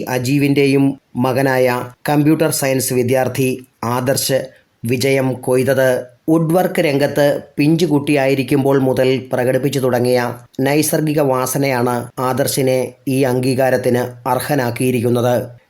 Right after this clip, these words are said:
യു പി തലം മുതൽ ആദർശ് പ്രവൃത്തി പരിചയമേളകളിൽ സ്ഥിരം മത്സരാർത്ഥിയാണ്. സംസ്ഥാന തലത്തിൽ ഏതാനും വർഷങ്ങളായി എ ഗ്രേഡ്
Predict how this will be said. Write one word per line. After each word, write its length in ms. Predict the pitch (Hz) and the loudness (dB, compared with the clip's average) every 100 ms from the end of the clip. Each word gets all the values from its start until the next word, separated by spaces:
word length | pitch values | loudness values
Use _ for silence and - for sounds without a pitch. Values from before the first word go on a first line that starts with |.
| _ | _
യു 180 | 156 165 170 | 2 4 4
പി 180 | 175 180 | 2 2
തലം 260 | 151 143 | 2 2
മുതൽ 240 | 143 143 143 139 - | 2 2 2 0 -4
ആദർശ് 520 | 127 135 139 123 143 131 - | -4 0 0 0 0 0 -2
പ്രവൃത്തി 420 | - 143 151 151 | -2 0 0 0
പരിചയമേളകളിൽ 880 | 156 147 139 147 135 127 131 131 131 131 - - | 0 0 2 2 2 2 2 0 0 0 -4 -10
സ്ഥിരം 460 | - - 131 135 135 117 127 | -10 -4 -2 0 0 -4 -4
മത്സരാർത്ഥിയാണ്. 880 | 131 127 143 139 127 139 123 127 127 - - - - | -2 -2 0 0 0 -2 0 0 0 -4 -8 -10 -4
സംസ്ഥാന 540 | 165 165 151 175 180 | 0 2 2 2 2
തലത്തിൽ 380 | 170 151 156 151 151 143 - | 2 2 2 2 2 0 -2
ഏതാനും 480 | 131 143 151 156 160 | 0 2 2 4 4
വർഷങ്ങളായി 640 | 135 120 143 139 135 135 131 - - 131 | 2 0 0 2 2 2 0 -4 -2 0
എ 100 | 143 | 2
ഗ്രേഡ് 400 | 147 147 147 | 2 2 4